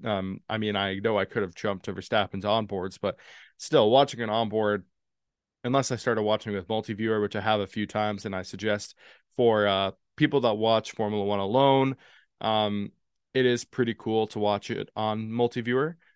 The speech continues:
Um, then you can have your favorite drivers on board along with the main feed and any data that you wanna look at throughout the race. It is pretty cool. Um, but in this case, I'm watching with family, and I'm not gonna <laughs> have multi-viewer up for them. We're just gonna watch it on the main feed.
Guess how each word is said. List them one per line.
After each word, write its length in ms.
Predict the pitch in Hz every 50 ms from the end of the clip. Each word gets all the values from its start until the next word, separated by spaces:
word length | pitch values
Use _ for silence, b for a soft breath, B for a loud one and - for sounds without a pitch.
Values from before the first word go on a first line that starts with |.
| _ _ -
Um, 200 | - 98 95 95
then 120 | 98 101 101
you 60 | 98
can 140 | - - 104
have 140 | 101 98 98
your 80 | 95
favorite 280 | - 113 104 98 104 -
drivers 300 | 110 101 101 101 98 -
on 260 | - - 101 101 98
board 340 | 95 101 101 98 98 98 92
along 400 | 85 98 101 110 113 113 110 107
with 120 | 104 -
the 60 | -
main 260 | 101 98 95 98 101 95
feed 520 | - - 98 101 101 101 101 101 101 98
and 200 | 101 98 95 92
any 280 | - 104 104 101 98 101
data 440 | 98 92 - 98 95 95 95 95 95
that 180 | 92 - -
you 60 | 113 104
wanna 160 | 101 101 98
look 240 | 101 107 104 - 110
at 180 | 98 95 90
throughout 220 | - 104 101 98 -
the 80 | 104
race. 300 | 98 98 101 101 - -
It 80 | 120 139
is 100 | 151 143
pretty 240 | - - 104 98 92
cool. 360 | - - 107 101 101 92 B B B B B B B B
Um, 400 | - 104 101 98 98 98 98 101 - -
but 320 | 120 107 101 101 - - -
in 80 | 123
this 160 | 139 156 139 -
case, 360 | - 131 120 123 - - - - _ _ _
I'm 120 | 123 131 127
watching 380 | 123 123 123 - 123 107 104
with 180 | 104 98 - -
family, 460 | - 104 95 95 95 98 98 98 -
and 520 | - - 104 98 95 95 95 92 - - - - - _ _ _ _ _ _ _ _ _ _ _ -
I'm 120 | 120 117
not 140 | 117 113 -
gonna 140 | - 110 110
<laughs> 20 |
have 200 | - 135 117 -
multi-viewer 600 | 120 104 104 - 117 104 101 104 98 95 98 98
up 140 | 98 95 -
for 80 | - 101
them. 180 | 95 95 98
We're 100 | 101 107
just 120 | 107 - -
gonna 140 | 110 101
watch 260 | 98 101 101 98 - -
it 60 | 104
on 120 | 101 95
the 60 | 98
main 240 | 95 101 101 95 90
feed. 420 | 92 - 113 101 101 104 101 -